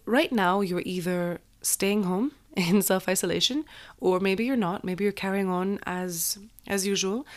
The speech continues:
I know that in the U K, a lot less measures are in place right now, so people are kind of cracking on and just doing whatever they want. Um, so whatever it is that you're deciding, uh, again, not placing any judgment, just factoring in both sides of the,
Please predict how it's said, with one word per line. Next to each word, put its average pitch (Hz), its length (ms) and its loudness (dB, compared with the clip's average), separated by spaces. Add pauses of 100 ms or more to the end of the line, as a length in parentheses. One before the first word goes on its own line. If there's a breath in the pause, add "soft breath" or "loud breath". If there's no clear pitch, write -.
(140 loud breath)
I 190 60 0
know 190 120 2
that 180 100 0
in 185 100 -2
the 185 80 0
U 190 140 0
K, 185 500 -4 (260 loud breath)
a 190 60 -6
lot 190 220 0
less 180 260 -2
measures 180 340 0
are 170 260 -2 (760)
in 185 160 -4
place 180 340 -2
right 170 140 -4
now, 175 300 -2 (260 loud breath)
so - 200 -4
people 180 260 -4
are 175 60 -2
kind 175 220 -4
of 170 220 -6
cracking 175 320 -4
on 165 240 -2
and 156 120 -4
just 151 180 -4
doing 165 160 -2
whatever 160 200 -6
they 156 100 -2
want. 156 260 -4 (360 loud breath)
Um, 190 200 0
so 233 160 6
whatever 277 320 0
it 247 100 4
is 214 140 4
that - 100 -6
you're 185 80 -2
deciding, 165 580 -4 (540 loud breath)
uh, 175 200 -4
again, 196 340 2
not 175 140 -2
placing 190 280 -2
any 180 140 -2
judgment, 175 520 -2
just - 240 -2 (140)
factoring 175 380 -4
in 180 360 -4 (100)
both 165 480 -4 (480)
sides 165 320 -4
of 156 120 -8
the, 165 380 -8